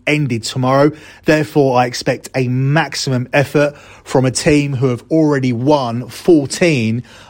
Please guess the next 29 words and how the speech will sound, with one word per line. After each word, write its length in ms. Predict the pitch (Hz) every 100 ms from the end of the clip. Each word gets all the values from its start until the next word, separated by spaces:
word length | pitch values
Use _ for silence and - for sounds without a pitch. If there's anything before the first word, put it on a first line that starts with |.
| -
of 140 | 123
their 100 | 131
last 440 | 127 127 120 - -
fifteen 580 | - 143 - 135 131
matches 420 | 131 135 - 113 107
in 120 | 107
all 380 | - 139 131 -
competitions, 760 | 127 127 104 - 143 156 151 147 - - -
while 260 | 135 135 127
they've 240 | 127 110
won 300 | 123 139 131
their 120 | 127
last 380 | 127 120 123 - -
eleven 680 | 131 131 147 160 139 123
Premier 300 | 120 135 123
League 220 | 120 117 110
games 480 | 131 110 104 107 -
on 360 | 135 123 123 101
the 80 |
spin. 420 | 110 - 135 104 104
Chelsea 420 | - 196 - 185
have 120 | 151
lost 260 | 156 151 -
four 340 | - 165 160 143
defenders 640 | 127 - 156 143 113 107 - - - -
ahead 180 | 127 135
of 100 | 110
this 200 | 117 -
encounter, 640 | 127 120 127 113 110 117